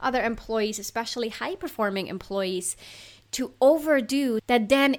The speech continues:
increases the likelihood for them to actually have a burnout. So this is what this episode is about. So if you're noticing symptoms such as poor sleep,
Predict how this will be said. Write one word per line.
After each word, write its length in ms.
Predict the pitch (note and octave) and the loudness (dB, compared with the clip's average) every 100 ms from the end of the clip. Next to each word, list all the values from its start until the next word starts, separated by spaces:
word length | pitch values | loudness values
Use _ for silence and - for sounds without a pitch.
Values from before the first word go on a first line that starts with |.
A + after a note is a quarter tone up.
| - | -2
increases 720 | C#4 E4 - D4 C4 B3+ A#3+ | -4 -4 -4 -2 0 0 -2
the 160 | - G3+ | 0 -2
likelihood 800 | F#3+ A3+ D#4+ B3+ A#3 G#3 F#3+ - | 0 -2 -2 0 2 0 -4 -6
for 240 | - B3 | 0 2
them 440 | G#3+ A3+ A3+ G3+ F#3+ - | 4 4 4 2 -4 -6
to 140 | A3+ - | -2 0
actually 720 | G#3 A3+ - A#3+ A3+ A3 A3 - | -2 -2 -4 -2 0 -2 -6 -12
have 480 | - F#3 F3+ - - | -6 -2 -2 -4 -8
a 60 | G3+ | -6
burnout. 680 | F#3 F3+ E3 - - - - _ _ | -4 -6 -8 -12 -16 -18 -20 _ _
So 140 | - | -2
this 180 | C4+ G4 | 0 2
is 100 | G#4 | 0
what 120 | F#4+ | -2
this 100 | C#4+ | 2
episode 400 | C#4+ C#4 C#4 A#3+ - | 2 4 2 0 2
is 120 | A#3 | 0
about. 320 | A3+ A3 - - - - - - | 2 0 -2 -8 -20 -20 -20 0
So 100 | D#4 | 2
if 140 | D4 | 4
you're 160 | F4+ G#4+ | 2 4
noticing 420 | G#4 G4+ F4+ B3+ | 4 4 2 0
symptoms 720 | B3 D4 D#4+ A#3+ F3 A3 - | 0 0 0 -2 -4 -4 -10
such 340 | - B3+ B3 B3 | -2 0 0 2
as 360 | A3+ G#3+ G3+ | 2 2 0
poor 300 | - - D4+ | -6 -2 -2
sleep, 500 | F4 - C4 G3 D4 | 0 -2 0 -2 -6